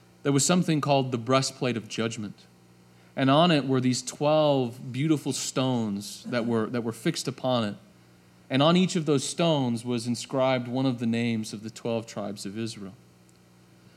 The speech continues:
And so what this signified was that as the high priest entered into the presence of God in the most holy place, he took the people with him. All of Israel entered into God's presence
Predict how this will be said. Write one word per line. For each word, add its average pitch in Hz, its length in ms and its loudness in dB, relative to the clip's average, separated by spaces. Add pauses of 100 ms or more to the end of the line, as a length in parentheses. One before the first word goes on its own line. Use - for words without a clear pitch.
And 127 100 -2
so 151 80 4
what 175 180 4
this 165 160 4
signified 139 600 0
was 110 180 -4
that 123 120 0
as 143 200 0
the 143 80 -4
high 131 180 -4
priest 135 480 -6
entered 135 400 -2
into 123 320 -2
the 101 80 -10
presence 113 460 -10
of 87 140 -16
God 110 340 -10 (480)
in 127 160 0
the 120 60 -2
most 117 320 -4
holy 101 220 -10
place, 107 560 -8 (1080)
he 139 120 -4
took 151 300 -2
the 131 100 -4
people 131 580 -4
with 135 300 -2
him. - 140 -12 (1200)
All 175 320 8
of 151 120 4
Israel 135 460 2
entered 139 460 0
into 120 240 2
God's 113 320 -2
presence 107 580 -6